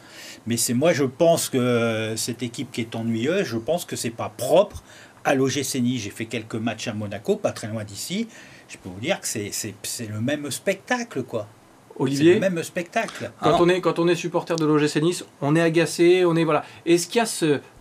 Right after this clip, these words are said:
Speaker 2: pas ce désamour encore, mais on a l'impression que cet O G C Nice ne provoque plus beaucoup d'émotions, finalement.
Speaker 3: Oui, tout à fait, c'est ça, parce que, euh, alors je prends l'exemple avec, avec l'équipe qui était remontée en,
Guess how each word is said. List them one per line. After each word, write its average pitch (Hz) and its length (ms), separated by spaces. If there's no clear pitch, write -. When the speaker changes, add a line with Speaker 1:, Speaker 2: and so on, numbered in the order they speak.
Speaker 2:
pas 185 140
ce 170 120
désamour 156 680
encore, 190 380
mais 143 100
on 180 120
a 180 40
l'impression 180 460
que 151 360
cet - 220
O 147 40
G 147 80
C 151 140
Nice 185 240
ne 127 60
provoque 131 340
plus 160 120
beaucoup 143 320
d'émotions, 127 360
finalement. 110 280
Speaker 3:
Oui, 104 120
tout - 160
à 123 80
fait, 233 120
c'est - 140
ça, 254 240
parce - 220
que, - 120
euh, 98 420
alors 82 180
je - 80
prends 113 140
l'exemple 104 340
avec, 92 160
avec 95 200
l'équipe 95 220
qui - 80
était 90 140
remontée 87 480
en, 76 420